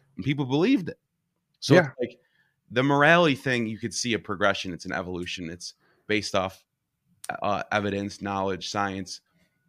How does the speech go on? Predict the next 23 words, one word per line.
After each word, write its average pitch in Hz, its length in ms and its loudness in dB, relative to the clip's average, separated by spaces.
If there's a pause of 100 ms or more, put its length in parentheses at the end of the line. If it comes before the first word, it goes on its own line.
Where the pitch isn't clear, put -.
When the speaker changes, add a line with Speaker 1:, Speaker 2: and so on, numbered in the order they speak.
(540)
Speaker 1:
And, 98 260 -4
uh, 92 260 -2 (200)
I 90 80 -6
think 98 280 -10
you 101 100 -6
have 90 80 -12
a 87 40 -14
point 95 320 -4
there. - 260 -8 (500)
Speaker 2:
Yeah, 190 120 10
and 151 80 10
it 165 40 8
actually 160 220 4
goes 147 120 8
back 131 180 4
farther 131 280 2
than 110 120 0
that. 131 220 2
Like, 120 160 -2
if 113 140 -2
we 123 80 2
look 135 260 2
at 123 320 0